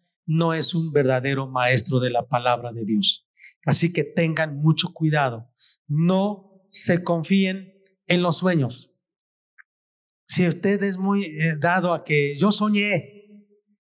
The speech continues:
tuve un sueño", Tenga mucho cuidado, porque nosotros no nos basamos en los sueños. Fíjese lo que dice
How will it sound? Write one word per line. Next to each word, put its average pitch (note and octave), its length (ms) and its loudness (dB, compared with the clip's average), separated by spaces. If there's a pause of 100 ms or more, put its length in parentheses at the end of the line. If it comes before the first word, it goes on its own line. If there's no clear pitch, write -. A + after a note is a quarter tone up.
(140)
tuve G3+ 240 0
un A#3 140 0
sueño", G#3 640 -2 (840)
Tenga D#3+ 460 0
mucho E3+ 400 0
cuidado, C3 480 0 (1200)
porque D3 560 -2
nosotros F3 560 0
no F3+ 160 -4
nos F3 200 -4
basamos D3+ 640 -2
en C#3 140 2
los C3 140 0
sueños. A2 580 -4 (840)
Fíjese A#3 480 0
lo F3+ 180 4
que E3 120 2
dice E3+ 680 -2